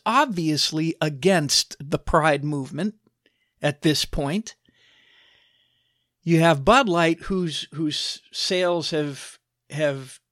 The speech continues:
not recovered and are not going to recover. They, they keep dropping, they keep dropping. And now Target has lost ten billion dollars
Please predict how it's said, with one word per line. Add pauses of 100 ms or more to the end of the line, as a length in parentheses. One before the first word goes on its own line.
(380)
not
recovered
and
are
not
going
to
recover.
They,
they
keep
dropping,
they
keep
dropping. (1160)
And
now
Target
has
lost (880)
ten (360)
billion (340)
dollars